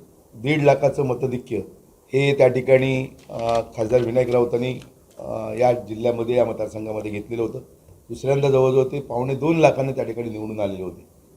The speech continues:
आणि आता तिसऱ्यांदा विजयाची हॅट्रिक करत असताना जवळजवळ अडीच लाखाच्या मतधिक्यानं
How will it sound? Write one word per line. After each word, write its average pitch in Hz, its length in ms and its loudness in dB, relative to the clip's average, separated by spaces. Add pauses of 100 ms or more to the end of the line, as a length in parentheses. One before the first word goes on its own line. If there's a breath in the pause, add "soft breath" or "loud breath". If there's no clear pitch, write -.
(120)
आणि 120 140 -6
आता 123 140 -4
तिसऱ्यांदा 147 720 6 (260)
विजयाची 135 420 0
हॅट्रिक 127 340 -6
करत 123 140 -4
असताना 104 340 -8 (640)
जवळजवळ 135 360 2
अडीच 151 300 2
लाखाच्या 147 400 6
मतधिक्यानं 127 600 0